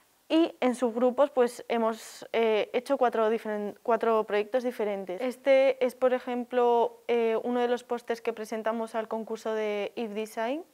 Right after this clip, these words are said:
El proyecto se llama edic y es u-, la mesa que se convierte en pizarra. Em, la razón de que sea pizarra, pues, eh, como podéis leer en nuestra página web, es para que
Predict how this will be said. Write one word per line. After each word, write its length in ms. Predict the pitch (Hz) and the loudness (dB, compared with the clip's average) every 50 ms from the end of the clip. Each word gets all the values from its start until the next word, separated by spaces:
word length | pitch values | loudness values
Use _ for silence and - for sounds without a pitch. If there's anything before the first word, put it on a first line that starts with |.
| _ _ _ - - - _ _ - | _ _ _ -20 -20 -20 _ _ 0
El 280 | - 233 240 240 233 | 2 4 4 4 2
proyecto 440 | - 240 233 233 226 220 226 - 254 | 2 0 0 0 0 -2 0 -2 -2
se 160 | 247 - 247 | 0 0 -2
llama 320 | 240 240 233 233 226 226 226 | -2 -2 -2 -2 0 0 2
edic 380 | 233 240 233 285 285 - - - | 2 2 0 -2 -6 -8 -10 -10
y 360 | - 233 240 240 240 233 226 | -6 -4 -2 0 0 2 2
es 220 | 226 226 226 - - | 2 2 0 -2 -6
u-, 120 | 233 220 - - | -6 -6 -6 -4
la 200 | - 233 220 220 | -2 0 0 0
mesa 300 | 226 220 226 226 277 269 | 0 -2 -2 -2 -2 -2
que 120 | 262 262 | -2 -2
se 100 | - 240 | -2 -2
convierte 400 | - 220 214 214 214 214 214 - | -2 -2 -2 -2 -2 -2 -2 -2
en 100 | 233 226 | -4 -4
pizarra. 520 | 214 208 202 - 208 190 - 160 160 170 - _ _ - - - - - - - - - _ _ - | -4 -8 -8 -8 -8 -6 -6 -6 -6 -8 -10 _ _ -20 -20 -20 -20 -20 -20 -20 -20 -20 _ _ 0
Em, 880 | - 240 240 233 226 226 226 226 226 220 220 220 226 220 220 220 220 214 - - - - _ _ _ - | 4 4 6 6 6 4 4 4 2 2 0 0 -2 -4 -4 -6 -6 -8 -12 -16 -20 -20 _ _ _ 2
la 100 | 240 240 | 4 6
razón 300 | 233 240 226 226 247 247 | 6 6 4 2 2 2
de 80 | 247 | 2
que 140 | 247 254 262 | 4 2 2
sea 180 | 240 262 247 240 | 2 2 0 0
pizarra, 480 | 247 247 226 - 254 240 247 262 262 | 0 -2 -2 0 0 2 2 2 2
pues, 320 | 262 254 214 208 208 - - - - _ _ _ _ _ _ _ _ - | 2 2 -2 -4 -4 -6 -16 -20 -20 _ _ _ _ _ _ _ _ -6
eh, 340 | - 220 214 208 202 202 196 | -2 -2 0 0 -2 -2 -2
como 560 | 214 214 220 214 214 214 208 208 202 202 202 - | -4 -4 -2 0 0 0 0 0 -2 -2 -2 -2
podéis 260 | 208 208 208 226 220 | -2 0 0 0 0
leer 300 | 226 226 226 226 226 226 | 0 0 2 2 2 0
en 280 | 220 220 226 220 220 220 | 0 -2 -2 -4 -4 -4
nuestra 640 | 220 214 214 214 - - 214 208 208 208 202 202 196 | -4 -6 -8 -8 -4 -2 -2 0 0 0 -2 -2 -2
página 380 | - 208 208 - 226 220 214 208 | -2 -4 -4 -4 -6 -6 -4 -4
web, 260 | 208 214 214 226 226 | -2 -2 -2 -2 -2
es 220 | - - 226 226 226 | -2 -2 -4 -2 -2
para 260 | - 226 220 226 220 | -2 -2 0 0 -2
que 540 | 214 214 208 202 202 202 202 196 190 185 | -2 -2 -2 -2 -2 -2 -4 -4 -6 -6